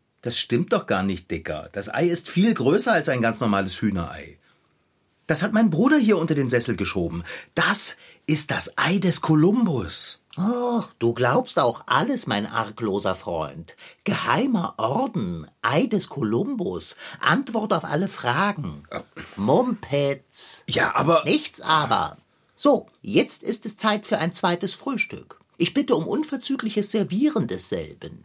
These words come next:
Speaker 1: Ach so.
Speaker 2: Hey, was, was machst du mit dem Ei? Das möchte ich nicht essen.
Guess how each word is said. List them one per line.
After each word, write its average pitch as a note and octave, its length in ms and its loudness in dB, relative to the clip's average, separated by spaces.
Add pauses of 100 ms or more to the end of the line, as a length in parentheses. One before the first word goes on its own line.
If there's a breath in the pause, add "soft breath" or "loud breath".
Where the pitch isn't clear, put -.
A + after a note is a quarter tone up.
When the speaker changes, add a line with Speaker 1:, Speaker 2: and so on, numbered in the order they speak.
Speaker 1:
Ach - 100 -4
so. - 180 -2 (420)
Speaker 2:
Hey, E3 180 2 (280)
was, F3+ 140 0 (100)
was E3+ 180 0
machst G#3+ 180 2
du B3 60 -2
mit F#3+ 140 0
dem F3 120 0
Ei? E3 480 0 (300)
Das D3+ 180 -2
möchte G3 300 0
ich F#3+ 180 -4
nicht F#3 200 -2
essen. A#2 440 -2